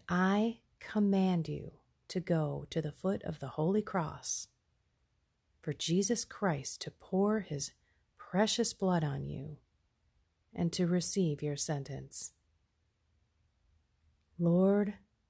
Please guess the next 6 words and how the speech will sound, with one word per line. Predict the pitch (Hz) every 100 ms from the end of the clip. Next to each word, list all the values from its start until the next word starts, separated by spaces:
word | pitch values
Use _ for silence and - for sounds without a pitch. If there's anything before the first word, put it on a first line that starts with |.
| _ -
Father, | 170 165 180 202 202 208 - _ _ _ _ _ _ _ _ _ _ _ - -
fill | 233 254
me | 240 240
with | 226 220
your | 180 160 180 202 214 214 208 180 147 147
love, | 147 147 147 151 147